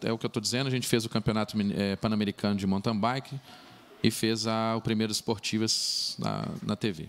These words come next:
Transmissão do módulo dois, a Minas Santa foi outra cobertura especial que a gente fez. Essa parte de infraestrutura técnica é im-,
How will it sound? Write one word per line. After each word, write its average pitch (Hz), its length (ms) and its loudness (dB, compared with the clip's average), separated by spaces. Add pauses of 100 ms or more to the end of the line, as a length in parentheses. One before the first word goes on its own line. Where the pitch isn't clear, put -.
(2500)
Transmissão 117 440 0
do 113 80 0
módulo 110 280 0
dois, 135 260 0
a 139 60 -2
Minas 123 260 -2
Santa 120 320 -2
foi - 160 0
outra 113 160 -2
cobertura 110 460 -2
especial 104 440 0
que 113 60 -6
a 104 40 -4
gente 110 180 -2
fez. - 840 0 (800)
Essa 123 240 0
parte 120 340 0
de 123 60 -2
infraestrutura 117 720 0
técnica 120 560 -4
é 120 40 -2
im-, 117 60 -6